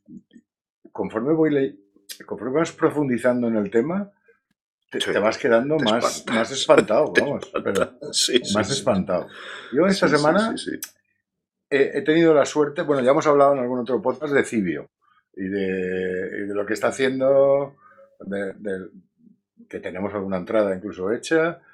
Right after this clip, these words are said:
Speaker 1: que ha presentado una demanda para que los algoritmos no, no sean
Speaker 2: Sí.
Speaker 1: los que dirijan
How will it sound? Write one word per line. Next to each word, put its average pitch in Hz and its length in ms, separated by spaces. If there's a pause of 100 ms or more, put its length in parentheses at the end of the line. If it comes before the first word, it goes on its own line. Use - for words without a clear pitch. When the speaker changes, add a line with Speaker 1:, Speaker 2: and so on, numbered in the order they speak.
(240)
Speaker 1:
que 95 80
ha 95 100
presentado 98 480
una 98 200
demanda 147 680
para 104 240
que 95 140
los 90 240
algoritmos 117 840
no, 101 600 (460)
no 117 120
sean 120 220
Speaker 2:
Sí. 123 60
Speaker 1:
los 110 140
que 110 240
dirijan 127 680